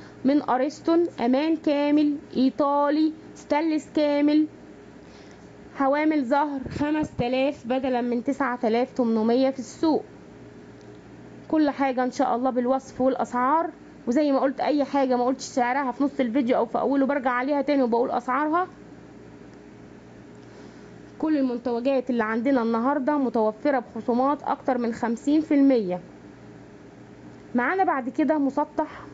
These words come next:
أريستون، خمسة شعلة، حوامل زهر، وسعره خمس تلاف. خمس تلاف بدلا من تسعة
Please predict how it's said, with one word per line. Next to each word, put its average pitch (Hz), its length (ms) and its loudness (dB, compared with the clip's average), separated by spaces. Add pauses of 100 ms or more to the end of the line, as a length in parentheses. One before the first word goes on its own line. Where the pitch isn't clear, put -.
(100)
أريستون، 320 540 0 (1160)
خمسة 320 340 -2
شعلة، 294 460 2 (1300)
حوامل 285 480 0
زهر، 277 260 -2 (1600)
وسعره 302 580 -2 (160)
خمس 294 460 -4
تلاف. 262 560 -2 (300)
خمس 294 420 -2
تلاف 254 500 0
بدلا 277 320 2
من 233 220 -2
تسعة 269 340 -4